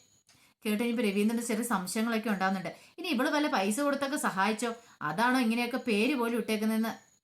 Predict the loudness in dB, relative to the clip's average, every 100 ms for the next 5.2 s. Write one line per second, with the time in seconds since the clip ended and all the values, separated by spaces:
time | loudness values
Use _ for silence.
0 | _ _ _ -10 -8 -6 -6 -6 -16 _
1 | -8 -6 -2 2 2 0 -4 -4 0 0
2 | 0 -4 -6 -10 _ _ _ -14 -8 -6
3 | -6 -6 -6 -4 -2 -2 -2 -4 -4 -2
4 | -2 -4 -4 -4 -4 -8 -20 -8 -6 0
5 | 0 0